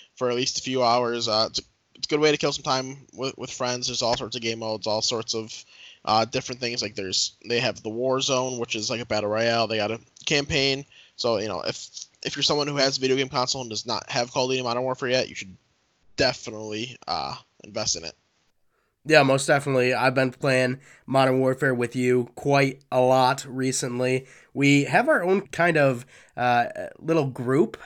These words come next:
Speaker 2: that we called a guild. I know <laughs> that's a little nerdy, but, uh, you know, everyone says we're a clan, and we gotta,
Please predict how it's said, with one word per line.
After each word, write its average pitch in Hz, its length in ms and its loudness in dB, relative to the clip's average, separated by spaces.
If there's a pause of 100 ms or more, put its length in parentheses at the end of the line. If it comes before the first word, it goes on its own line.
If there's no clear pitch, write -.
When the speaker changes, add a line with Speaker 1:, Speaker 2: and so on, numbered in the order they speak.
Speaker 2:
that 135 260 0
we 139 120 2
called 131 360 2
a 135 140 2
guild. 131 640 2 (340)
I 135 120 2
know 147 100 4
<laughs> - 40 0
that's 175 220 4
a 185 80 6
little 160 260 6
nerdy, 151 480 4
but, 143 300 0
uh, 135 100 4
you 135 140 2
know, 135 80 4
everyone 143 320 2
says 143 260 0
we're 139 140 0
a 127 60 0
clan, 123 420 2
and 110 100 -2
we 117 80 -2
gotta, 117 300 -2